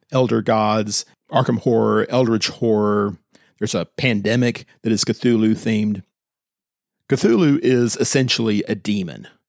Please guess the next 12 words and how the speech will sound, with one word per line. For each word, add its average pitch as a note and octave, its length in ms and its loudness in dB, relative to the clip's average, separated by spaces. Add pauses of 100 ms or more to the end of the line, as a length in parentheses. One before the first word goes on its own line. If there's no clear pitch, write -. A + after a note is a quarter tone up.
(180)
a A#2+ 140 -8
force C3 420 0
of A#2+ 240 0
evil, A2+ 500 -2 (220)
a G#2 220 -8 (320)
presence A#2+ 760 -2 (760)
of A#2+ 180 0
a F2 260 0 (480)
godly A#2+ 480 2
nature G#2 440 0
almost - 600 -6 (440)
that G#2 460 -2